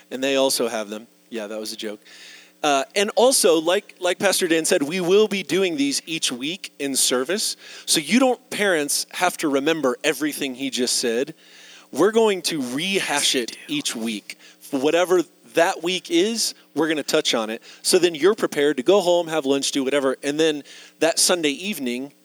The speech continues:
you can do it with your family. And then lastly, for the Advent wreath, there is a wonderful website called keeping advent dot com. keepingadvent dot com. And we're gonna send out all these resources on the app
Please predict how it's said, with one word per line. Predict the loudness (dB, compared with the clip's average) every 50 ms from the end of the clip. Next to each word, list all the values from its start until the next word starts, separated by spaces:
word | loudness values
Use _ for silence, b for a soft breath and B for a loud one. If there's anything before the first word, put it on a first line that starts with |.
| _
you | -6 -6
can | -4 -4 -4
do | -4 -2 -2
it |
with | -2 -2
your | -4 -4
family. | -2 -2 -2 -2 -4 -6 -12 -16 B B B B B B B -2
And | 0 0
then | 0 2
lastly, | 2 2 2 4 4 2 0 0 0 0 0 0
for | -2 -2 -4
the | -4 -2 -2
Advent | -2 -2 -2 -2 -2 -6 -4 -4
wreath, | -2 -2 -2 -2 -4 -8 -10 -14 -20 B B B B B B B _ 0
there | 2 4 4
is | 4 2 2
a | 0 -2
wonderful | -2 -4 -6 -2 0 0 0 0 0 -4 -4 -2 -2 -2 -2 0
website | 0 -2 -2 -2 -4 -4 -4 -4 -6 -8 -10 -12 -14 -16 B B B B B -2
called | 2 2 2 2 0 _
keeping | -10 -8 -8 -6 -6 -4 -2 -2 -2 -2 -2 -6 -8 -6
advent | -4 -4 -4 -4 -4 -4 -4 -4 -4 -4 -8 -14 -18 _ _ _
dot | -6 -6 -6 -6
com. | -10 -12 -14 -14 -14 -16 -20 _ _ _ _ _ _ _ -12
keepingadvent | -10 -10 -10 -6 -4 -2 -2 -2 -2 -6 -8 -6 -6 -4 -4 -4 -4 -4 -4 -4 -6 -8 _ _
dot | -8 -8 -8 -10
com. | -12 -12 -12 -12 -12 -12 -10
And | -4 0
we're | 0 0 2
gonna | 2 0 0
send | 0 0 0 0 0 0
out | 0 0 0 -4 _ _
all | 0 2 4 4 4 4 2 0
these | -2 -4 -6 -6 -4
resources | -4 -4 -4 -2 -2 -2 -2 -2 -2 -4 -4
on | -4 -4 -6
the | -8 -10 -8
app | -4 -4 -4 -4 -6 -8